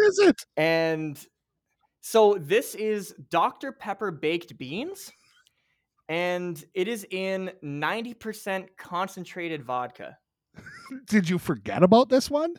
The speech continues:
Speaker 1: Or
Speaker 2: Uh, I for-, I,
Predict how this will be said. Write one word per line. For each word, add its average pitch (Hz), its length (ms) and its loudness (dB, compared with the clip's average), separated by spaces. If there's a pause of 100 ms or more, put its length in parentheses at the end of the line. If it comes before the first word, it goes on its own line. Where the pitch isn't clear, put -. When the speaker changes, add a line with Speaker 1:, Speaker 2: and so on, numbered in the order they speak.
(760)
Speaker 1:
Or 165 720 6 (360)
Speaker 2:
Uh, 240 200 2
I 233 140 4
for-, 226 260 -8 (160)
I, 233 320 4